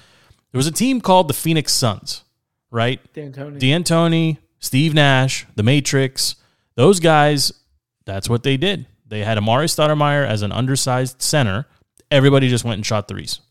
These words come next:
Speaker 1: Tons and tons and tons and tons of threes. At the time, the league didn't, like, it didn't propel them far because they were the only team doing it. But now the entire team is doing it.
Speaker 2: Well, the
Speaker 1: Or the
Speaker 2: two
Speaker 1: league,
Speaker 2: things about
Speaker 1: sorry.
Speaker 2: that is interesting is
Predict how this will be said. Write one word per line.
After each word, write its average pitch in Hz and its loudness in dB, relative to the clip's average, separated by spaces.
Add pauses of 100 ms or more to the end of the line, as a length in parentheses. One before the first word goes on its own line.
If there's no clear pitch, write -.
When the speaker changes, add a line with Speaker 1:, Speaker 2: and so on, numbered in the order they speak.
(100)
Speaker 1:
Tons 147 2
and 120 -2
tons 131 2
and 113 -2
tons 117 -4
and 107 -4
tons 104 -4
of - -12
threes. 117 -6 (580)
At 120 -4
the 127 -8
time, 196 2
the 147 4
league 147 -4
didn't, 131 -2 (200)
like, 107 -8
it 117 -2
didn't 151 0
propel 143 2
them 110 -2
far 120 0
because 120 -4
they 113 0
were 110 0
the 110 -4
only 120 0
team 107 -6
doing 120 0
it. 95 -8
But 113 -2
now 147 2
the 170 -4
entire 151 -2
team 104 -6
is 90 -10
doing 90 -14
it. - -20 (420)
Speaker 2:
Well, 208 -2 (560)
the 196 4
Speaker 1:
Or 175 -2
the - -2
Speaker 2:
two 220 2
Speaker 1:
league, - 0 (140)
Speaker 2:
things 165 0
about 156 4
Speaker 1:
sorry. - 2
Speaker 2:
that 170 2
is 147 -6
interesting 143 -10
is 127 -12